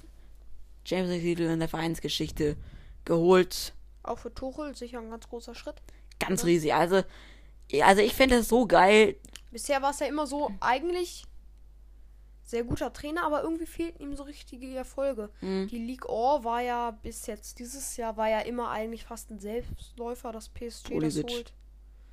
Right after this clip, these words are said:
Speaker 1: Havertz.
Speaker 2: Und
Speaker 1: Jetzt haben sie sich ein bisschen festgesetzt. Und dann ist,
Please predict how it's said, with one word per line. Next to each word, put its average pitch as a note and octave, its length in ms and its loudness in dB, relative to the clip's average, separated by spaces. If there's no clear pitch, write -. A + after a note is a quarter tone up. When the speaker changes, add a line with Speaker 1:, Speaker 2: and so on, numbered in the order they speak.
Speaker 1:
Havertz. - 500 -6
Speaker 2:
Und G3 320 -14
Speaker 1:
Jetzt - 100 -8
haben D#3+ 140 -2
sie D3 60 -8
sich D#3+ 120 -6
ein D#3 60 -4
bisschen D3+ 180 -4
festgesetzt. F3 580 -2
Und F3 80 -2
dann E3 140 2
ist, - 180 -2